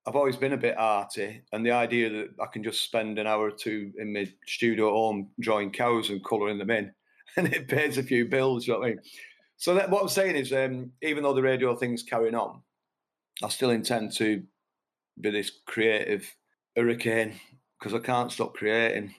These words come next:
and I feel more creative than I've ever felt, really, in terms of, you know, with the music as well as everything else. So I, I like the idea of, you know, taking the radio station up a notch and getting it into a, an even higher gear than we were in anyway. You know, we were already set to become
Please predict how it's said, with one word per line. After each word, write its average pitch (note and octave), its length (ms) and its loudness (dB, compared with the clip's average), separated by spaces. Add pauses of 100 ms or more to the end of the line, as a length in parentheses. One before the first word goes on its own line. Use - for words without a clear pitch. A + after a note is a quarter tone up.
and G#2+ 140 -4
I A2 60 -4
feel A#2+ 220 2
more A2+ 200 2
creative G#2+ 360 2
than G#2 120 -4
I've G#2+ 200 0
ever G#2+ 180 0
felt, B2 320 0
really, G#2 240 2
in G#2+ 80 -4
terms A2+ 320 -2
of, - 60 -8
you B2 80 2
know, A2 120 0 (160)
with G#2 140 -6
the G#2+ 60 -6
music A#2 480 0
as G2 120 -10
well A#2+ 200 2
as - 340 -6
everything G2+ 340 -6
else. G2 260 -6 (640)
So D3+ 200 0
I, E3+ 180 4
I E3 160 2
like E3 220 4
the D#3 40 2
idea C#3 300 4
of, C3 80 -2 (140)
you C#3 80 2
know, A2+ 200 2
taking B2+ 320 -2
the A#2 80 2
radio A2+ 320 2
station A2+ 440 -2
up A2+ 160 -6
a A2+ 40 -2
notch G#2+ 360 -4
and A2+ 80 -2
getting G#2+ 180 2
it G2 100 -4
into G#2 320 -6 (140)
a, - 540 -8
an A2 40 -2
even A2+ 480 -2
higher A2+ 280 2
gear G#2 320 2
than A2 180 0
we G#2+ 80 -2
were G#2 80 0
in G2+ 100 0
anyway. G2+ 480 -2 (140)
You A#2 80 -6
know, A2+ 80 2
we A2 100 2
were C3 120 4
already B2+ 280 2
set - 360 -2
to - 80 -16
become G2 420 -4